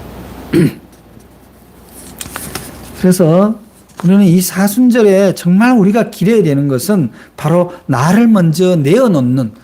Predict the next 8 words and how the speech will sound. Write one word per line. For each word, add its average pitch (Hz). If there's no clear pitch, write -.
내가 170
먼저 202
낮아지는 156
그런 254
예수님의 160
삶을 185
따라가야 196
된다. 113